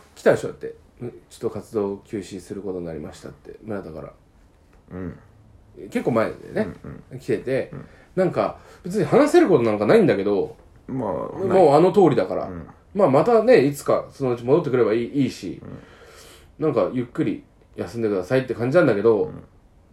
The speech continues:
Speaker 1: なんか、その電話が来る前の、もうね、六月ぐらいの段階で、
Speaker 2: うん。
Speaker 1: 俺なんか、わかんないけど、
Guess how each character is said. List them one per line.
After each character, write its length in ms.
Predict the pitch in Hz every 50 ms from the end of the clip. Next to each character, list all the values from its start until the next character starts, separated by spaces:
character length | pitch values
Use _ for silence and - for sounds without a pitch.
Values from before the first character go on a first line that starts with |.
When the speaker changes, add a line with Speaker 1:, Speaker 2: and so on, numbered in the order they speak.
| _ _ _ _ _ _ _ _ _ - - - - - -
Speaker 1:
な 80 | 127
ん 60 | 127
か、 180 | - 107 90 90 - - - _ _ - _ _
そ 160 | - - 202
の 160 | 233 247 226
電 200 | 180 208 240 262
話 140 | 262 254 240
が 140 | 233 226 214
来 160 | 220 - 254
る 440 | 220 185 139 127 127 120 110 101 - 101
前 280 | 120 135 151 139 110
の、 360 | 101 107 107 110 101 92 - -
も 200 | 113 127 123 117
う 20 |
ね、 380 | 110 110 104 107 104 92 - - - - - - - - - - _
六 300 | - 135 165 165 - 277
月 280 | 262 320 311 320 - 285
ぐ 100 | 269 302
ら 80 | 240
い 40 | 160
の 80 | 127 113
段 240 | 110 113 117 120 117
階 280 | - - - 113 113
で、 260 | 120 123 120 110 101
Speaker 2:
う 80 | 90 92
ん。 40 | -
Speaker 1:
俺 100 | 135 170
な 60 | 196
ん 80 | 170 -
か、 240 | - 95 - - - - _ _ _ _ -
わ 100 | 151 196
か 80 | 254
ん 60 | 269 208
な 80 | 143
い 40 | 113
け 80 | 110 104
ど、 340 | 110 110 98 90 - -